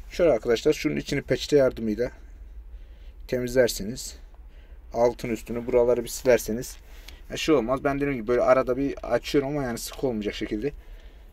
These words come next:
Bunu açıyorum arkadaşlar. Şöyle gördüğünüz gibi. Hı.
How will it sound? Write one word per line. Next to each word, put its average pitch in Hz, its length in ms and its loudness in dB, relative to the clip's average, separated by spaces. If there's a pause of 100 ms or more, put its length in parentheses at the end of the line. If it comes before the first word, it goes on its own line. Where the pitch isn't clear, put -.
(440)
Bunu 123 120 -6
açıyorum 120 440 2
arkadaşlar. 101 680 -8 (1200)
Şöyle 117 240 2
gördüğünüz 117 540 -2
gibi. 110 220 -8 (4000)
Hı. 123 60 -16